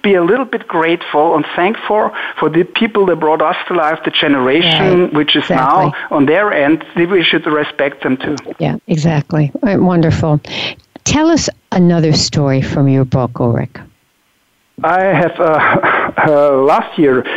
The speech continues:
Speaker 1: we was on vacation in the Bahamas, and I met a couple, and, uh, the guy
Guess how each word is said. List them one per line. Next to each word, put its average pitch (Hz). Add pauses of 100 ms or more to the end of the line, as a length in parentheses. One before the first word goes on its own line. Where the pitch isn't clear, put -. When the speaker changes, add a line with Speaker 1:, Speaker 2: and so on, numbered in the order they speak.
(160)
Speaker 1:
we 156
was 170
on 175
vacation 165
in 165
the 151
Bahamas, 147
and 151 (480)
I 147
met 147 (340)
a 160
couple, 185
and, 139
uh, 123 (240)
the 143
guy 160